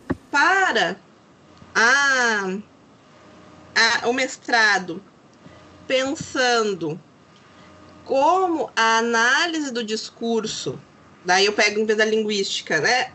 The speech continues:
A análise do discurso se disciplinariza dentro, ah, se disciplinariza no Brasil, mais especificamente no Rio Grande do Sul, né? Então, você tem, primeiro eu tô trabalhando com a, com a, com a linguística, né?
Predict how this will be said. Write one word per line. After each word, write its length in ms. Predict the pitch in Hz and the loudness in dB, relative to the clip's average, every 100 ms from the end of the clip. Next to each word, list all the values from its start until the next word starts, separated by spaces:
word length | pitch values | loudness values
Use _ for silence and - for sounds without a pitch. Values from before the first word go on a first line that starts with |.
| - | 0
A 140 | 220 | 2
análise 440 | 220 220 254 294 254 | 2 2 2 0 -6
do 100 | 226 | -6
discurso 520 | 226 - 226 214 202 | -8 -6 -4 -4 -4
se 260 | - 262 | -2 -2
disciplinariza 1500 | 226 247 - 302 - 269 262 247 233 220 226 262 277 262 180 160 - | -2 -4 -6 -6 -4 -4 0 2 2 0 0 0 -2 -2 -4 -6 0
dentro, 800 | 220 226 233 240 233 - 202 - - - - - - | 2 4 2 0 -4 -8 -8 -8 -14 -20 -20 -20 -6
ah, 480 | 190 202 196 - - | -2 0 2 0 -2
se 120 | 240 | -4
disciplinariza 580 | 233 - 240 233 240 247 | -4 -2 0 2 2 2
no 220 | 240 262 | 2 2
Brasil, 520 | 247 208 202 202 247 - - - | 2 2 2 0 -2 -6 -18 -2
mais 220 | 202 233 | 0 0
especificamente 800 | 233 233 - 226 220 220 233 240 | -2 -6 -4 -4 -2 -4 -4 0
no 160 | 247 | 0
Rio 160 | 311 233 | 0 2
Grande 280 | 220 214 208 | 2 2 0
do 120 | 185 | -4
Sul, 300 | - 175 214 - - - - | -4 -4 -4 -8 -20 -14 -4
né? 300 | 196 214 - - - | 0 0 -2 -14 -16
Então, 300 | - 220 180 - - - | -2 0 0 -4 -8 -2
você 180 | 247 | 0
tem, 320 | 247 240 214 - - - | 2 2 2 -4 -14 -6
primeiro 260 | 240 240 - - - - | -4 -4 -8 -20 -16 -6
eu 100 | 359 | -4
tô 100 | 403 | -2
trabalhando 440 | 349 311 277 269 | 0 0 0 0
com 120 | 311 | 0
a, 60 | 349 | -2
com 180 | - 269 | -2 -4
a, 80 | 269 | -2
com 160 | - | -2
a 40 | 262 | -2
linguística, 960 | 285 269 240 220 214 - - 285 269 | 0 -2 0 0 0 -2 -2 -2 0
né? 380 | 262 226 226 | 2 4 2